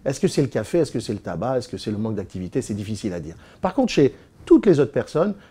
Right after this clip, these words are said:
la consommation importante de café, hein, environ dans les études, c'est à peu près quatre tasses par jour,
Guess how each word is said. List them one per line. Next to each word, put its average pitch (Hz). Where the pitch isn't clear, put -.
la 131
consommation 196
importante 185
de 135
café, 107
hein, 101
environ 113
dans 107
les 107
études, 135
c'est 110
à 104
peu 123
près 117
quatre -
tasses 123
par 104
jour, 180